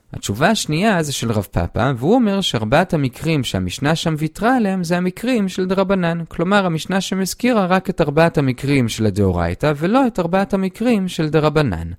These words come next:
זאת התשובה השנייה. הבעיה הייתה, כמו שגם רמזנו מקודם, שכאן יש בעיה קטנה בניסוח. האמת היא שהבעיה הזאת קיימת גם במשנה שלנו, וזה שכשכתוב יציאות השבת, אתה מצפה שנדבר עכשיו רק על הוצאות ולא על הכנסות.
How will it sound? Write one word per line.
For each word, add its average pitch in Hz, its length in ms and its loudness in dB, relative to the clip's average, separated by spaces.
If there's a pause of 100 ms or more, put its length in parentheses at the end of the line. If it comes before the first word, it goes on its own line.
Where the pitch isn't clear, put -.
(260)
זאת 180 240 2
התשובה 107 340 2
השנייה. 92 600 0
הבעיה 90 340 0
הייתה, 196 320 0
כמו 147 200 -2
שגם 139 280 0
רמזנו 139 400 2
מקודם, 180 520 2
שכאן 175 340 -2
יש 175 140 -2
בעיה 175 300 2
קטנה 160 320 0
בניסוח. 175 720 0
האמת 160 200 -2
היא 175 60 -2
שהבעיה 156 340 2
הזאת 151 200 0
קיימת 139 260 0
גם 135 200 2
במשנה 107 400 2
שלנו, 87 480 0
וזה 113 200 2
שכשכתוב 131 720 0
יציאות 92 640 0
השבת, 220 560 0
אתה 147 180 -4
מצפה 160 460 0
שנדבר 156 440 2
עכשיו 165 320 0
רק 147 240 2
על 165 80 4
הוצאות 190 680 2
ולא 147 220 2
על 170 100 2
הכנסות. 180 600 -2